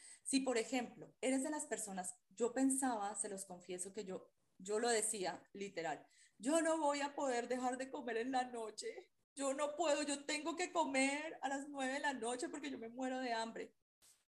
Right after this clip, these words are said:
Comiencen con media hora, ¿no? Entonces, si comen a las diez de la noche, coman a las nueve y media por siete días. Después, a las nueve por siete días, háganlo suavemente, ¿no? Y miren qué es esa alimentación, por ejemplo.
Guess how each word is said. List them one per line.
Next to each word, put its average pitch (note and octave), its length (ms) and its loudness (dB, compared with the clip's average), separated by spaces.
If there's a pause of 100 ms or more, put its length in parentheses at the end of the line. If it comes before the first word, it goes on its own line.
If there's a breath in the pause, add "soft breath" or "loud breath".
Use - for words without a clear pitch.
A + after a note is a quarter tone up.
(120)
Comiencen B3+ 500 2
con C4+ 180 0
media G#3+ 480 -2
hora, E3 280 -6 (800)
¿no? G#3+ 380 -6 (280 loud breath)
Entonces, G#3 380 -4
si A3 140 -6
comen A#3 240 2
a C4+ 60 4
las B3 160 4
diez A3 160 0
de A#3 80 -2
la B3 100 0
noche, A#3 400 -6
coman G#3+ 260 -6
a G#3+ 40 -2
las G3 160 -6
nueve E3+ 200 -8
y F3 40 -12
media E3+ 400 -8 (220)
por A3 160 0
siete D#3+ 320 -4
días. - 360 -14
Después, B3 440 -6 (120)
a C#4+ 100 2
las A#3 160 0
nueve F#3 320 -8
por F#3 120 -6
siete F#3 260 -4
días, F#3+ 260 -6 (100)
háganlo A#3+ 520 -6
suavemente, F#3+ 760 -8 (420)
¿no? E3+ 340 -8 (1080 loud breath)
Y C#4 160 4
miren D4 540 4
qué A#3 160 4
es A#3 140 0
esa A#3+ 180 0
alimentación, A#3 760 -2
por G3 120 -4
ejemplo. - 540 -2